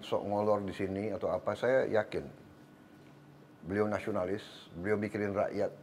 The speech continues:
ya kan? Bahwa setiap pemimpin kadang-kadang, eh, ada, kalau istilah orang barat, bubble, ya. Setiap pemimpin itu muncul,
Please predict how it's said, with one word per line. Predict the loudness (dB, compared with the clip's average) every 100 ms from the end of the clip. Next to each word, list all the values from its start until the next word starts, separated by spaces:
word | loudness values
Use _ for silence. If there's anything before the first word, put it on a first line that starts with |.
| -20 -20 -20 -20 -20 -20 -20 -16 -10
ya | -8
kan? | -8 -10 -18 -20 -20 -20 -20 -20 -20 -20 -6 6
Bahwa | 8 8
setiap | 4 4 4 4
pemimpin | 4 2 4 4 4 2 -4 -12 -8 0
kadang-kadang, | 2 2 6 6 6 4 2 -4 -10 -18 -20 -20 -20 -10 0
eh, | 4 4 2 0 -2 -6 4
ada, | 6 6 4 4 2 -2 -12 -18 -20 -20 -20 -20 -20 -20 -20 -20 -6
kalau | -2 -2
istilah | -4 2 4 4
orang | 2 6
barat, | 6 6 4 6
bubble, | 8 10 8 6 2
ya. | -4 -4 -10 -10 -8
Setiap | 0 0 2
pemimpin | 0 0 2 2 2
itu |
muncul, | 2 4 4 4 2